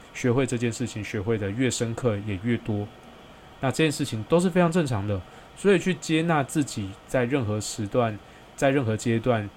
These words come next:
需要，需要慰藉、需要照顾、需要有人聆-，聆听你，你需要有一些发泄的管-，管道。那这个东西还是回到就是压力素质这个假说啦，就是我们每个人可能就是在面对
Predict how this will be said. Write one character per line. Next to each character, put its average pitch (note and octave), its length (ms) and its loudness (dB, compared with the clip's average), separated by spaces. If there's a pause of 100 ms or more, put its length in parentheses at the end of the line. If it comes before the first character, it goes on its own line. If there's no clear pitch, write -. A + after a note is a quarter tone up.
(100)
需 - 260 -2
要， A#2 260 4 (280)
需 - 180 0
要 B2+ 100 8
慰 B2 200 4
藉、 G#2+ 280 0
需 - 200 -6
要 A2+ 120 4
照 A2+ 240 2
顾、 G#2+ 300 -2 (300)
需 - 240 -6
要 A#2+ 200 6
有 G#2+ 120 0
人 A2 180 0
聆-， A#2+ 180 0
聆 B2 140 2
听 D3 240 6
你， A2 220 -2
你 A2+ 120 -6
需 A#2 140 -4
要 B2 80 6
有 G#2+ 160 2
一 G2+ 40 -4
些 A#2 140 -2
发 A#2 180 4
泄 A#2+ 140 0
的 G#2+ 80 0
管-， G2+ 240 -2 (180)
管 G#2+ 180 0
道。 G#2 240 2 (720)
那 D3 380 4 (640)
这 B3 120 6
个 A3+ 80 6
东 C#3 120 4
西 C#3 120 4
还 A#2 80 6
是 B2+ 100 0
回 A2 260 0
到 A#2+ 200 2
就 A#2+ 120 -2
是 A2 180 -4
压 A#2 160 0
力 A#2 120 -2
素 A2+ 220 -2
质 G2+ 200 -8
这 G#2+ 100 -4
个 G#2 100 -2
假 F#2+ 220 -4
说 G2+ 260 -6
啦， F2+ 120 -4 (240)
就 A#2+ 120 -4
是 A2 320 -2 (320)
我 B2 120 2
们 A#2 200 0
每 A#2+ 280 -4
个 A2+ 160 0
人 A2 200 -2
可 - 200 -4
能 G2+ 220 -6
就 A#2+ 160 -2
是 A#2 200 -4
在 A#2 160 0
面 A#2 240 -4
对 A2 340 2